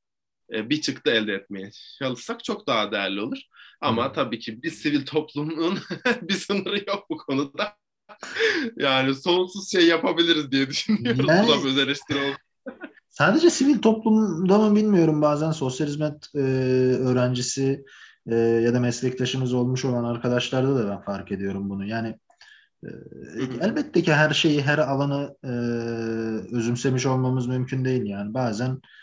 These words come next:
Speaker 2: gerçekten sadece çalıştığımız alanla ilgili bir fikrimiz olabilir. E,
Speaker 1: Evet.
Speaker 2: bunu kabullenmekte yarar var. Yani, e,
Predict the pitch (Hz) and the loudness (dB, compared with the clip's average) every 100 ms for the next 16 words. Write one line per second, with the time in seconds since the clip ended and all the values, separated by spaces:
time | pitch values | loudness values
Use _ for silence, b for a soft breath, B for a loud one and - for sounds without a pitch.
0 | B B - 127 98 104 101 131 127 131 | B B -4 -2 -2 -8 -4 -4 0 0
1 | 120 127 135 147 135 - 156 143 147 151 | 2 0 2 2 2 2 0 2 2 2
2 | 156 135 117 113 107 - - 107 104 101 | 2 2 0 -2 -4 -6 -6 -6 -2 -2
3 | 98 95 92 - - _ B B B B | -2 -4 -8 -12 -16 _ B B B B
4 | - - 120 170 180 185 185 196 185 185 | -12 -8 -2 0 2 4 6 6 8 6
5 | 185 170 165 160 120 101 - - 117 110 | 4 2 4 2 0 -4 -10 -6 -4 -4
6 | 107 - 120 | -6 -8 -10